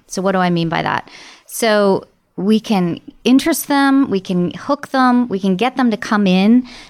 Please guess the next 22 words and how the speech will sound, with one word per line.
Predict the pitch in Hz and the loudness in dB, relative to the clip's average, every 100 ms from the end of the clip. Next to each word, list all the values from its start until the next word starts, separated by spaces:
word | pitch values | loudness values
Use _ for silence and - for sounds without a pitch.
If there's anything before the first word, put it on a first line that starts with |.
| - | -10
But | 196 | -2
then | 220 | 0
if | 214 - | 0 0
we | 220 | -2
don't | 185 - 233 254 269 - _ _ _ _ _ | -2 0 2 2 0 -4 _ _ _ _ _
fulfill | _ - 220 - 240 226 220 190 | _ -6 -6 -2 0 2 0 0
the | 202 | 0
experience, | 190 - - 233 208 185 175 160 - - - _ _ _ _ | 0 -10 -2 0 2 2 2 0 -4 -12 -14 _ _ _ _
then | 214 208 | 0 2
we | 214 | 2
have | 190 | 2
wasted | 185 196 - 196 | 0 0 0 -2
all | 185 175 | 0 -2
that | 170 - | -2 -2
money. | 170 160 110 104 _ | -2 -2 -4 -8 _
So | - - 190 - | -10 -2 -2 -2
let | 196 | -2
me | 196 | -2
give | 185 | 0
you | 185 | 0
an | 180 | 0
example. | 170 170 165 - 101 | 0 -4 -4 -4 -6